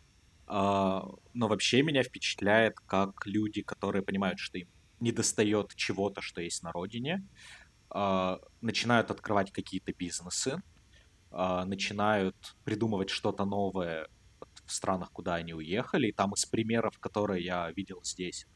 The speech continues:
там, не знаю, ребята, которые открывают сушильни в российском формате, спешалти-кофейни, а, поднимают просто на невероятный уровень, а, бьюти-услуги здесь, потому что ноготочки, барберы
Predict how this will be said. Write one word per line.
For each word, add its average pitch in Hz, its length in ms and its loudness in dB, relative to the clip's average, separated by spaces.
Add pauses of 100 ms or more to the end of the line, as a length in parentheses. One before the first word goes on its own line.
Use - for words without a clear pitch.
там, 78 180 -10
не 80 60 -14
знаю, 82 240 -8 (380)
ребята, 104 400 4
которые 101 360 2
открывают 95 540 -2
сушильни 117 800 0 (440)
в 98 100 -4
российском 117 640 2
формате, 95 800 -2
спешалти-кофейни, 104 1400 0 (500)
а, 87 480 -2 (680)
поднимают 117 600 6
просто 113 380 0
на 101 120 -2
невероятный 107 600 0
уровень, 92 480 -2 (120)
а, 90 380 -6 (120)
бьюти-услуги 98 1700 -4 (580)
здесь, 185 400 -2
потому 123 280 0
что - 200 -4
ноготочки, 113 640 2
барберы 98 640 2